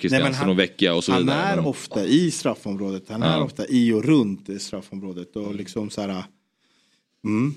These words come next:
Speaker 1: nej, det är absolut ett alternativ.
Speaker 2: Ehm, ska vi se här, vad har vi för mer frågor? Vilka får man inte missa om man kör lånelaget nu till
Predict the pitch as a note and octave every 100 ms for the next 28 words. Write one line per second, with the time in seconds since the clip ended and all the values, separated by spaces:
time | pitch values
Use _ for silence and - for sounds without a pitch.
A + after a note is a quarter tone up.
0 | - B2 C#3+ E3+ - _ A#2+ C#3 E3 D#3+
1 | C#3+ F3 E3 D#3 B2 A#2 G#2 - F2+ F2
2 | _ - _ _ _ _ G#2+ A2+ A2+ A2
3 | A2 A2 G#2+ G#2+ G#2+ G#2+ G#2+ G#2+ G#2+ G#2+
4 | G#2+ G#2+ G#2 F#2 - - - _ - -
5 | G2 - - - - - - - - A#2
6 | F2+ D#2 G2+ G2 F2+ G2 F#2+ - G2 G2+
7 | F#2 F2 F2 - E2+ - G#2 A2 - A2
8 | G#2+ G2 G2+ G2 G2 F#2+ G2 G2+ G#2 F#2
9 | F#2+ A2+ G#2+ G2 F2+ F2 -